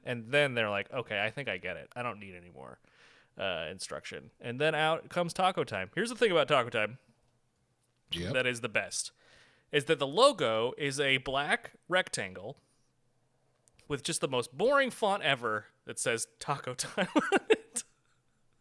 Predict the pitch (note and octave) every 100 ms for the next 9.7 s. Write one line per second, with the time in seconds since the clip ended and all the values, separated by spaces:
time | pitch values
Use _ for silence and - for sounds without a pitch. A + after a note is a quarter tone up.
0 | _ _ _ _ _ _ _ _ _ -
1 | G#2+ C#3 A2+ C3 B2+ G#2+ A2+ B2 - A2
2 | G#2+ A2 G#2+ - - - - - _ _
3 | _ - - - _ - D#3+ C3+ A2+ B2+
4 | B2+ - - - - - - G#2 A2 G#2+
5 | F2+ B2+ D3 A#2+ - G2 F#2 G2 - -
6 | - - - - - - - _ - -
7 | C6+ C6+ A#4 G#4+ - - - - D#3+ A#2+
8 | B2 A2+ A#2 A2+ - A#2 G#2+ G#2 F2+ G#2
9 | G#2 G#2 G2 G2+ G2 F#3+ F#3